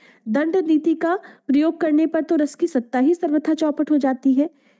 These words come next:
इसलिए विवेकी जन इन दोनों उपायों को दूषित ठहराते हैं। दूत, साम और दाम इन दो उपायों को ही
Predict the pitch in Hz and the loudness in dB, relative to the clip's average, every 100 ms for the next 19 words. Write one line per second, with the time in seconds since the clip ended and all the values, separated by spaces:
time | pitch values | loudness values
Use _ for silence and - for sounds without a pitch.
0 | _ _ _ - 381 403 359 403 415 311 | _ _ _ -2 -2 2 2 2 2 2
1 | 294 285 262 233 302 - 330 247 240 262 | 0 0 0 0 -2 0 2 2 2 2
2 | 403 392 214 214 285 403 269 262 392 - | 2 0 0 0 0 -2 0 0 -2 -2
3 | 254 233 226 220 208 220 - _ _ _ | -2 0 0 -2 -2 -2 -8 _ _ _
4 | _ - 220 247 392 440 - - _ - | _ -2 0 2 0 -2 -20 -20 _ -10
5 | - 262 330 466 277 233 220 196 202 - | -4 -2 -2 -2 -2 -2 0 0 -2 -4
6 | - 339 233 370 453 370 247 233 233 220 | 0 0 2 0 0 0 -2 0 0 0
7 | 330 | 0